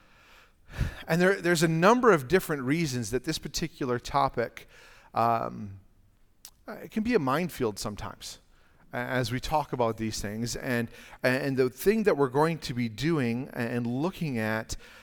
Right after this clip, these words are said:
uh, is marriage. Now, as I say that, one, one of the very first minds that might be out there, uh, are people who are either not married or are single, and they're like, "Oh, this isn't for me."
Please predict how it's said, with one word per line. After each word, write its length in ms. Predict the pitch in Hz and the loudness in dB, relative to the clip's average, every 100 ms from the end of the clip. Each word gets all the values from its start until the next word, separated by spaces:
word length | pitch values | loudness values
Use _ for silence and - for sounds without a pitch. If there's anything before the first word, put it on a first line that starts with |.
| - | 0
uh, 140 | 110 156 | 2 2
is 220 | 131 110 | 0 -2
marriage. 540 | 120 110 107 - - - - _ - _ _ - - _ - - - | -2 -2 -2 -10 -14 -16 -20 _ -20 _ _ -20 -20 _ -20 -20 0
Now, 100 | 170 | 6
as 120 | 196 | 10
I 80 | 240 | 10
say 500 | 208 - 277 330 302 | 10 10 12 12 10
that, 480 | 214 131 113 185 202 - - | 8 8 8 4 2 -8 4
one, 200 | 165 175 | 6 8
one 160 | 202 | 8
of 80 | 240 | 8
the 60 | 196 | 8
very 260 | 180 233 | 10 10
first 480 | 226 - 226 226 - | 8 8 10 10 6
minds 640 | 165 175 196 156 135 156 147 | 4 6 6 4 2 0 4
that 160 | 156 | 4
might 300 | 151 180 208 | 6 4 4
be 180 | 170 180 | 0 4
out 300 | 165 196 - | 6 6 6
there, 260 | 127 120 131 - - | 4 4 2 -4 -2
uh, 280 | 135 127 127 | 6 6 6
are 140 | 147 143 | 4 4
people 320 | - - 160 | 2 2 2
who 120 | 120 | 6
are 220 | 160 160 147 | 6 6 4
either 360 | 147 143 135 - 107 | 6 6 2 0 -12
not 400 | 120 135 196 226 | -2 6 6 6
married 440 | 151 131 143 175 - - | 4 6 6 2 -4 -10
or 240 | - 143 143 | 6 10 10
are 60 | |
single, 520 | 139 - 233 214 139 147 | 8 4 4 4 4 4
and 80 | |
they're 100 | 139 | 4
like, 180 | 135 156 | 4 8
"Oh, 100 | 269 269 | 8 10
this 180 | 202 196 | 6 6
isn't 220 | 165 170 | 2 0
for 120 | 170 | 0
me." 220 | 143 104 | 0 -2